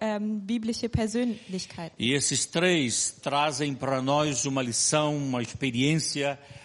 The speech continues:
Speaker 2: pra que nós cresçamos na nossa fé.
Speaker 1: Und diese drei bringen für uns eine Erfahrung, ähm, eine Geschichte, damit wir wachsen können in unserem Glauben.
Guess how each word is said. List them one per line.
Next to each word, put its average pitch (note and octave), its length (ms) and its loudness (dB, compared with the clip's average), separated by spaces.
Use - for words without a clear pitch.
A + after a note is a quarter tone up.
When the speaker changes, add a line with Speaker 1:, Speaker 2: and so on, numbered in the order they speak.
Speaker 2:
pra B2+ 300 2
que C3 340 -6
nós C3 380 0
cresçamos C3+ 760 0
na A#2+ 140 0
nossa A#2 300 0
fé. G2+ 300 0
Speaker 1:
Und G#3+ 160 0
diese B3+ 240 2
drei B3 380 2
bringen C4 260 2
für - 140 -2
uns B3+ 220 2
eine G#3+ 160 0
Erfahrung, C4 720 0
ähm, G#3+ 380 0
eine G#3+ 220 -2
Geschichte, C4+ 580 0
damit A3+ 280 0
wir B3 180 2
wachsen C4+ 380 0
können A3+ 240 2
in A3 60 0
unserem A3 280 0
Glauben. G#3+ 480 -2